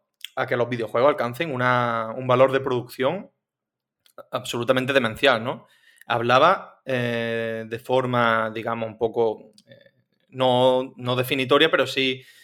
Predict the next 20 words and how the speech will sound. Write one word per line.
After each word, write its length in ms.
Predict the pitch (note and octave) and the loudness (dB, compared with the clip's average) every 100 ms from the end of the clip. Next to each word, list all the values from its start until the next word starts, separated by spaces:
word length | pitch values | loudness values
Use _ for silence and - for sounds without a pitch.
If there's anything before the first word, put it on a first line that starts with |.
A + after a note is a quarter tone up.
| _ | _
eh, 680 | C3+ C3 B2+ B2+ B2+ B2 A#2+ - | -4 0 0 0 0 -2 -4 0
predictiva, 560 | C3 A#2+ - G#3 E3 | 0 0 -4 0 2
¿no? 160 | D3 G#3 | 2 0
Y 60 | |
este 180 | C#3 C3 | -2 -6
tío, 280 | B2 A#2+ D3+ | -4 -2 0
joder, 240 | B2 A#2+ | 0 -2
algo 180 | A2+ A#2+ | -2 -2
sabe 260 | B2 B2 A#2+ | 0 0 2
de, 140 | A#2+ | -2
de 160 | A#2+ A#2+ | -4 -4
números, 320 | D#3+ E3 A2+ | 0 0 0
¿no? 220 | B2 G3+ | -4 -4
A, 200 | D3+ B2 | 0 -2
al 140 | A#2+ A#2+ | 0 -2
haber 120 | A#2 | -2
sido 160 | A#2+ A#2 | -4 -8
presidente 380 | A2+ A#2+ A2+ | -6 -8 -6
de 80 | A2 | -8
Sony. 240 | - D#3 | -8 -12